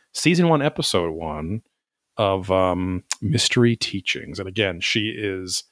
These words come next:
a physicist, but also into the ancient mystery schools and hermeticism and all that fun stuff. But, uh, uh, this first episode is talking about how quantum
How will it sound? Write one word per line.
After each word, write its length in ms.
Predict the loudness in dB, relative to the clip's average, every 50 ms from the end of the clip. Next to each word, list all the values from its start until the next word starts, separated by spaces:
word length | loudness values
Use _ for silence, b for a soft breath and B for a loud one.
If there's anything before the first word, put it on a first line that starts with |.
| _ _ _ _ _ -10
a 80 | -10
physicist, 880 | -6 2 2 2 2 2 -2 -4 -2 -2 -4 -4 -6 -8 -8 -8 -10 -10 _ _ _ _ _ _ _ _ _
but 120 | 0 2
also 720 | 4 4 4 4 2 0 0 0 0 0 0 0 -2 -2 -2
into 720 | -2 -2 -2 -2 -2 -2 0 0 0 0 -2 -2 -2 -4 -2
the 100 | -2 -2
ancient 260 | -2 -2 -2 -2 -2 0
mystery 320 | 0 -2 0 0 0 -2
schools 420 | -2 -4 -6 -6 -4 -4 -4 -4
and 100 | -4 -2
hermeticism 580 | -2 0 0 0 -2 -2 -4 -4 -4 -6 -6 -6
and 80 | -6 -6
all 120 | -6 -8
that 200 | -10 -10 -12 -14
fun 220 | -14 -14 -12 -12
stuff. 340 | -12 -12 -10 -10 -12 -12 -16 _ -12
But, 260 | -12 -12 _ _ -12
uh, 360 | -10 -10 -8 -8 -10 -10 -12 b b b b b b b b _ -4
uh, 200 | -2 -2 -2 0
this 160 | -2 -2 0
first 240 | 2 2 0 2 0
episode 380 | -2 -4 -4 0 0 2 2
is 80 | 2 0
talking 240 | 0 0 0 2 0
about 160 | -2 -2 -2
how 200 | 0 0 0 0
quantum 800 | -2 -4 -2 0 2 2 2 2 0 0 0 2 0 0 -2 -4